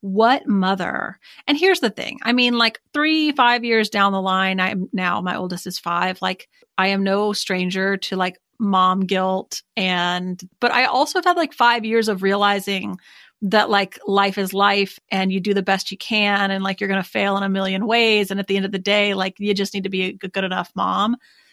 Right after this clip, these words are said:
But, like, you don't have that experience when you're straight out of the postpartum ward. Like, this is the first failure for many women and men, I guess, w-, many parents who are breastfeeding. Like,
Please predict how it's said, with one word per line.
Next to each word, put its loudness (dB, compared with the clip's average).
But, 2
like, 0
you 6
don't 2
have 0
that 2
experience -8
when 4
you're 4
straight 2
out 4
of -2
the -6
postpartum -4
ward. -4
Like, -6
this 4
is 0
the 0
first -2
failure -4
for 2
many 4
women -6
and 4
men, -2
I 0
guess, 0
w-, -4
many 6
parents 0
who 2
are 2
breastfeeding. -4
Like, -4